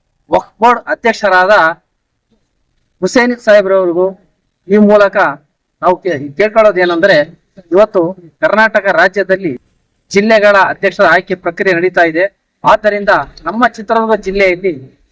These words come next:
ಕಾಂಗ್ರೆಸ್ ಮುಖಂಡರು ಹಾಗೂ ಸಮಾಜ ಸೇವಕರು ಹಾಗೂ ಜಿಲ್ಲಾ ಬಡಗಿ ಸಂಘದ ಅಧ್ಯಕ್ಷರಾದ ಎ ಜಾಕಿರ್ ಹುಸೇನ್ ಅವ್ರಿಗೆ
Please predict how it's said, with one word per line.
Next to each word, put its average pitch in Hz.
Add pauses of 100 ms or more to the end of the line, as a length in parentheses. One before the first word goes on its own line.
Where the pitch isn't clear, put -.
(140)
ಕಾಂಗ್ರೆಸ್ 226
ಮುಖಂಡರು 208 (680)
ಹಾಗೂ 202 (320)
ಸಮಾಜ 208
ಸೇವಕರು 202 (600)
ಹಾಗೂ 196 (580)
ಜಿಲ್ಲಾ 214
ಬಡಗಿ 196
ಸಂಘದ 202
ಅಧ್ಯಕ್ಷರಾದ 180 (960)
ಎ 214
ಜಾಕಿರ್ 196
ಹುಸೇನ್ 202
ಅವ್ರಿಗೆ 185